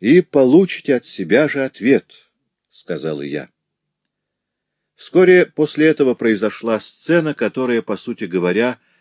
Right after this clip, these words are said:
решила мою судьбу. Среди множества картин, висевших в гостиной, где мы все собирались по вечерам, находился портрет моей матери —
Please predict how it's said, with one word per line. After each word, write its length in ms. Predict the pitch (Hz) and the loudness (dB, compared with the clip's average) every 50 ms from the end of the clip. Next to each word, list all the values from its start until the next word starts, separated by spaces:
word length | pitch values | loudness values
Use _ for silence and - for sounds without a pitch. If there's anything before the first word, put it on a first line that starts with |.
| _ _ _ | _ _ _
решила 560 | - 85 90 98 - - - 135 151 143 139 127 | -10 -8 -6 -6 -6 -6 -4 -2 0 0 -2 -2
мою 260 | 110 101 95 110 113 | -4 -6 -6 -6 -8
судьбу. 560 | - - - 98 80 76 69 76 73 - _ _ _ _ _ _ _ _ _ | -10 -14 -14 -14 -14 -12 -10 -12 -12 -12 _ _ _ _ _ _ _ _ _
Среди 360 | _ - - 113 127 139 165 165 | _ -10 -6 -6 -4 -2 -2 -2
множества 540 | 156 160 175 156 147 139 - - 123 120 | 0 0 0 -2 -2 -6 -8 -8 -8 -6
картин, 460 | 110 - 127 117 110 - - 151 165 151 | -4 -2 -2 -4 -2 -2 -2 -2 -2 -2
висевших 520 | 147 147 - - 143 135 - - 143 127 | -2 -4 -2 -2 -4 -4 -4 -6 -10 -10
в 80 | 117 110 | -8 -8
гостиной, 680 | 110 117 110 - - - 117 113 110 107 107 92 _ _ _ _ _ _ - | -8 -8 -8 -10 -10 -10 -8 -6 -6 -6 -8 -10 _ _ _ _ _ _ -16
где 200 | 87 80 95 101 | -8 -6 -4 -4
мы 120 | - 107 | -4 -6
все 200 | - - - 107 | -6 -6 -6 -6
собирались 600 | - - - 95 90 98 98 98 98 98 90 - | -6 -6 -6 -6 -4 -2 -2 -2 -4 -6 -8 -10
по 100 | - - | -10 -10
вечерам, 480 | 92 92 90 - - 95 92 92 90 92 | -10 -8 -10 -10 -8 -6 -6 -6 -6 -6
находился 600 | 92 90 - 117 113 120 160 180 175 - - 151 | -8 -6 -6 -4 -2 0 0 0 0 -2 -4 -6
портрет 440 | - - 135 127 - 135 147 151 147 | -4 -4 -6 -6 -4 -4 -4 -4 -6
моей 300 | 135 135 131 135 131 131 | -6 -8 -8 -6 -8 -8
матери — 580 | 123 107 90 80 76 - - 82 76 73 71 | -6 -6 -8 -8 -8 -10 -12 -12 -12 -12 -14